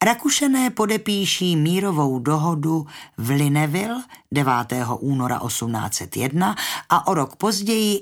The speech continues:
i Velká Británie uzavře prostřednictvím Amienské dohody pětadvacátého března osmnáct set dva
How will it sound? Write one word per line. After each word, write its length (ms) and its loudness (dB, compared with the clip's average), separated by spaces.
i 100 0
Velká 500 0
Británie 800 0
uzavře 460 2
prostřednictvím 1040 0
Amienské 760 0
dohody 480 0
pětadvacátého 1080 -2
března 460 -4
osmnáct 580 -4
set 180 -6
dva 420 -2